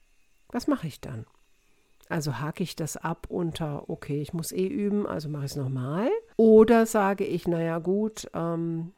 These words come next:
mein Plan B ist, dass ich dann analysiere, was genau und dann optimiere ich ein bisschen oder überlege, was könnte ich das nächste Mal anders machen. Oder Plan B ist vielleicht was ganz anderes. Aber ich bin bereit. Ich bin bereit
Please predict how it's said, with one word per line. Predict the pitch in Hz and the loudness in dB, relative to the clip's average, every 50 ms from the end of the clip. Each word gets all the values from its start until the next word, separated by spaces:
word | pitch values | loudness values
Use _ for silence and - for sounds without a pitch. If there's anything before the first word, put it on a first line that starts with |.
| _ _ _ | _ _ _
mein | - 165 180 185 | -4 -2 -2 -2
Plan | 170 - 170 165 165 156 | -2 -2 -4 -4 -4 -4
B | 156 165 170 180 190 | -4 -2 -2 -2 -2
ist, | - 196 196 185 - - | -2 -4 -6 -6 -4 -6
dass | 170 - - | -6 -6 -6
ich | 151 - | -8 -8
dann | - 156 151 - | -6 -6 -6 -4
analysiere, | 165 160 160 156 151 151 147 143 - 175 170 160 - 160 156 156 | -4 -4 -2 -4 -4 -6 -8 -6 -4 -2 -2 -2 -2 -4 -4 -4
was | 143 143 - - | -4 -4 -4 -6
genau | - 147 139 135 127 127 151 180 226 269 320 330 | -6 -6 -4 -4 -4 -4 -4 -2 -2 0 0 -2
und | 302 - - 165 156 151 - 151 | -2 -4 -6 -8 -6 -6 -6 -6
dann | 147 143 143 143 143 143 - _ _ _ - _ _ | -6 -4 -4 -6 -6 -8 -12 _ _ _ -20 _ _
optimiere | - - - - 165 180 196 220 233 | -12 -6 -2 -2 2 4 6 6 6
ich | 247 - | 6 6
ein | 247 240 220 | 4 4 6
bisschen | 220 220 220 - - - 214 202 190 190 185 | 6 4 4 2 0 2 2 4 4 2 2
oder | - - 160 143 147 147 | 0 -2 -2 -2 -4 -4
überlege, | 143 147 147 147 151 160 170 175 180 165 | -2 -4 -4 -2 -2 -2 -2 -2 -2 -4
was | 160 151 - - | -4 -6 -4 -4
könnte | - 165 156 147 | -2 -2 -2 -4
ich | - | -6
das | - - | -8 -6
nächste | 156 151 147 - - 147 | -6 -6 -6 -6 -6 -6
Mal | 139 151 - | -6 -6 -4
anders | - 208 247 302 285 269 - - | -2 -2 0 0 0 -2 -2 -2
machen. | 220 214 208 - - 220 220 214 214 214 - - | -2 -2 -2 -4 -4 -4 -2 -2 -4 -4 -4 0
Oder | - 233 233 233 233 226 220 220 | 2 4 4 6 6 4 4 2
Plan | 220 - 214 190 185 185 | 2 0 0 2 2 2
B | 170 185 175 180 | 0 0 0 0
ist | 175 - | -2 -4
vielleicht | - 147 143 - - - | -8 -8 -8 -8 -10 -12
was | 156 - - | -14 -10 -8
ganz | - 123 120 120 - | -8 -8 -8 -10 -12
anderes. | - - 131 - - - - 160 - - - - - _ _ _ | -12 -12 -12 -12 -12 -14 -16 -20 -20 -20 -20 -20 -20 _ _ _
Aber | - 185 196 247 | -2 -2 0 0
ich | 240 226 - - | -2 -2 -2 -2
bin | 254 240 240 | 0 0 0
bereit. | 240 233 269 269 226 143 - - - - | 0 -2 -2 -2 -2 -4 -4 -8 -14 -20
Ich | - - - | -14 -2 0
bin | 220 208 190 | 0 2 2
bereit | 185 175 170 165 170 185 208 247 349 392 - - - | 0 0 0 -2 -2 0 0 2 0 0 -2 -6 -14